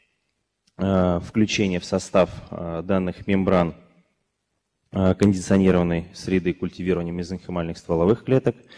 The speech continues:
оценить выраженность васкуляризации и,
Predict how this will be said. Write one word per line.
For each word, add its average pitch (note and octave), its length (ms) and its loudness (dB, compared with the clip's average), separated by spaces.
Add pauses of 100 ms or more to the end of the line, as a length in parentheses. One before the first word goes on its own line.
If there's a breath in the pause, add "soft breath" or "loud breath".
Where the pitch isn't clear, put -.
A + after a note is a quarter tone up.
(680 loud breath)
оценить A2 460 6
выраженность F#2 560 4
васкуляризации F#2 960 -2
и, A#2 440 -4